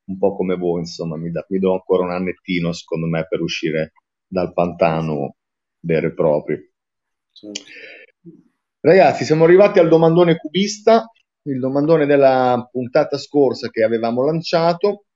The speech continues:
Speaker 1: e quindi la domanda che, eh, rivolgo anche agli spettatori che vogliono fare il commentino,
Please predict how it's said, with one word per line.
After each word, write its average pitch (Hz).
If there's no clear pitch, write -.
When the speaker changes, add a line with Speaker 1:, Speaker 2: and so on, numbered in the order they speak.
Speaker 1:
e 190
quindi 175
la 147
domanda 143
che, 117
eh, 113
rivolgo 147
anche 143
agli 120
spettatori 135
che 131
vogliono 123
fare 135
il 123
commentino, 123